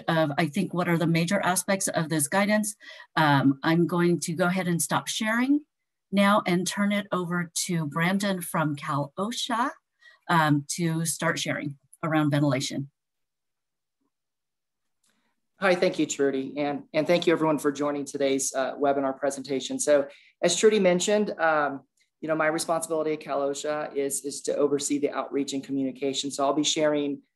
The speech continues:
Speaker 2: um, information about the ventilation requirements that we've included in, in the statewide reopening guidance,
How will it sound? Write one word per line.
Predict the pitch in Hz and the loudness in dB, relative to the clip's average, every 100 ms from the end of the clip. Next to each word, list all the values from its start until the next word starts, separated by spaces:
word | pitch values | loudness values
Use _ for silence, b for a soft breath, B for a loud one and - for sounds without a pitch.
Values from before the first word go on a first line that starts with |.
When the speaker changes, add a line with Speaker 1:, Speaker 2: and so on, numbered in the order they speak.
| _ _ | _ _
Speaker 2:
um, | 120 - | -10 -4
information | 175 196 202 156 151 175 | -2 2 2 0 -2 -2
about | 156 147 139 135 | 0 2 2 0
the | - | -2
ventilation | 143 143 143 147 139 | -4 -2 -2 -4 -6
requirements | 135 143 143 143 | -4 -2 0 -2
that | 143 135 | -6 -6
we've | 139 | -6
included | 135 - 139 135 | -4 -4 -4 -4
in, | 135 127 - | -4 -6 -6
in | 139 | -4
the | 135 | -2
statewide | - 139 127 131 | 0 -2 0 -2
reopening | 131 127 131 127 131 | 0 -2 -2 -6 -4
guidance, | 131 123 - - | -4 -4 -8 -12